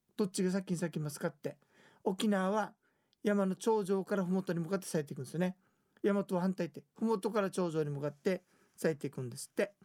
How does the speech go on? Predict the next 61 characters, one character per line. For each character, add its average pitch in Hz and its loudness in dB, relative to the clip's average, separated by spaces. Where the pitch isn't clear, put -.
い 156 0
ろ 139 0
い 135 -2
ろ 131 -10
と - -2
違 196 2
う 185 2
の 170 -2
が 160 -6
あ 165 -2
り 156 0
ま 147 0
す 143 -6
ね。 247 -2
さ 202 0
て、 180 -2
桜 165 -2
の 165 0
見 160 -2
ど 151 -4
こ 143 -4
ろ 131 -4
ど 147 -4
こ 139 -2
あ 139 0
る 135 -4
ん - -6
で 127 -8
し - -8
ょ 127 -6
う - -10
か。 - -10
意 185 2
外 196 4
で 202 -2
す - -8
け 170 -4
ど、 170 0
辺 220 2
戸 269 4
岬 240 -4
か 139 -2
ら 131 -4
ね、 214 0
え 151 0
ー、 - 0
辺 175 2
戸、 170 0
え 165 -4
っ 147 -6
と、 143 -6
辺 156 -2
戸 170 0
じ 143 -2
ゃ - -2
な 135 -4
く - -14
て、 127 -4
あ 127 -2
の、 120 -6
奥 165 -2